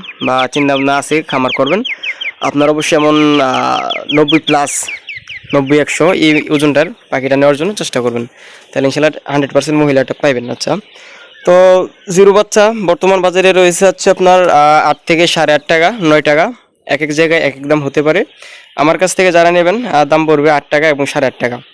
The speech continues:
এর মধ্যে হবে। তো বাচ্চা আপনার কোন কোন, আহ, জাতের পাইবেন, জাপানিজ, হাইব্রিড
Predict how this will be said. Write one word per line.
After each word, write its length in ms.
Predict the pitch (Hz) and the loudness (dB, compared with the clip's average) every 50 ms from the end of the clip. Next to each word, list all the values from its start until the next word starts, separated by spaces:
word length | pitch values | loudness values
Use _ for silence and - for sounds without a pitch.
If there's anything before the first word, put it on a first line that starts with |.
| - _ | -16 _
এর 120 | - 131 131 | -4 -2 -2
মধ্যে 220 | 131 131 123 127 | -2 -2 -2 -4
হবে। 220 | 123 123 143 196 - - - - - - - - - - _ - | -4 -4 -4 -4 -6 -8 -14 -20 -20 -20 -20 -20 -20 -20 _ 0
তো 120 | 143 139 | 0 2
বাচ্চা 280 | 131 151 156 - - 190 | 2 0 -2 0 -2 -2
আপনার 220 | 180 185 190 175 | 0 2 0 0
কোন 180 | - 185 185 170 | 2 0 0 2
কোন, 240 | 180 190 196 196 | 2 2 4 4
আহ, 200 | 180 - 151 147 | 4 4 4 2
জাতের 260 | 143 151 151 - 170 147 | 2 0 0 -2 0 0
পাইবেন, 440 | 156 147 139 147 160 180 180 180 | 0 2 2 2 0 -2 -4 -2
জাপানিজ, 500 | 147 143 143 139 - 151 160 175 180 175 - | 0 0 0 0 0 2 2 2 0 0 -2
হাইব্রিড 420 | 151 147 143 143 147 165 175 - | -2 0 0 0 0 -2 -2 -4